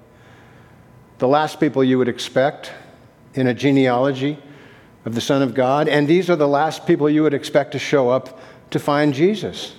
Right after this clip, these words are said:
I like what Fried-, Friedrich Dale Bruner says. To Matthew's original readers, these astrologers would be the least deserving guests at the birthday party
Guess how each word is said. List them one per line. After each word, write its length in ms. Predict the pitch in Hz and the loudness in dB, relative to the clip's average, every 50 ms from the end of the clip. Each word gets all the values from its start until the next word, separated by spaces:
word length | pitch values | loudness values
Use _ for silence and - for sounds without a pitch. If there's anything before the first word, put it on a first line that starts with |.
| - - - - _ _ _ _ _ _ - - - - - - - - - - - - - - - | -20 -20 -20 -20 _ _ _ _ _ _ -20 -20 -20 -20 -20 -20 -20 -20 -20 -20 -20 -16 -12 -4 0
I 160 | 175 185 185 | 0 2 2
like 260 | 196 202 196 190 - | 2 2 0 0 0
what 160 | 165 156 151 - - - - - 131 | 0 0 -2 -4 -10 -14 -14 -12 -4
Fried-, 320 | - 165 165 165 160 147 - | 0 0 0 0 0 -4 -4
Friedrich 380 | - 202 196 165 156 117 104 | 0 0 2 2 0 0 2
Dale 220 | 123 147 151 147 131 | 2 2 2 2 0
Bruner 540 | 113 117 127 113 123 147 185 180 151 113 | -2 -6 -6 -2 0 2 2 2 0 0
says. 560 | - - - 120 117 117 117 113 - - - - - - - - - - - - - - - - - - - - - - - | 0 0 2 2 4 2 2 0 -4 -10 -16 -18 -20 -20 -20 -20 -20 -20 -20 -20 -20 -20 -20 -20 -20 -20 -20 -20 -20 -6 -4
To 100 | - 139 | 0 0
Matthew's 480 | 143 156 196 214 208 185 185 156 131 | 2 2 2 2 2 2 0 0 2
original 580 | 151 143 160 180 156 160 170 170 156 143 143 135 127 123 | 2 2 2 2 2 2 2 2 2 2 0 -2 -4 -2
readers, 680 | 127 135 160 165 143 131 120 120 117 - - - - - - 117 | 0 2 2 2 2 2 0 0 -2 -4 -6 -10 -14 -14 -6 0
these 320 | 123 165 175 170 151 - | 2 4 4 4 2 0
astrologers 1120 | - - 147 - - - - - 156 151 165 170 170 175 165 131 107 123 123 123 117 - - | -4 -4 -4 -4 -6 -8 -6 -4 -2 -2 0 0 2 2 2 2 0 0 0 0 -2 -2 -2
would 160 | 147 147 135 | 0 0 2
be 140 | 110 139 143 | 2 0 0
the 160 | 113 135 127 | 2 2 2
least 680 | 123 123 123 127 135 160 185 196 190 190 - - - - - - - - - - - - - - - - - | 2 2 2 2 2 2 2 0 0 -2 -6 -8 -10 -14 -18 -20 -20 -20 -20 -20 -20 -20 -20 -20 -20 -8 -2
deserving 1200 | 120 131 120 101 98 120 147 165 175 175 170 175 165 165 165 160 151 139 - - - 110 101 98 - - - - - | -2 -2 0 0 0 0 2 2 2 2 2 2 2 2 2 0 -2 -4 -10 -14 -16 -16 -16 -16 -18 -20 -20 -4 0
guests 880 | 139 147 127 107 - - - - - - - - - - - - - - - - - - - _ - - _ _ _ _ - | 2 2 2 2 0 -6 -10 -12 -10 -8 -6 -6 -6 -8 -12 -18 -20 -20 -20 -20 -20 -20 -20 _ -20 -20 _ _ _ _ -4
at 140 | - 139 - | -4 -2 0
the 80 | 135 110 | -2 0
birthday 340 | 110 131 139 135 - 139 | 0 0 0 2 0 -2
party 480 | 113 - - 120 113 107 110 107 104 | -2 -2 -2 -2 0 0 0 -2 -4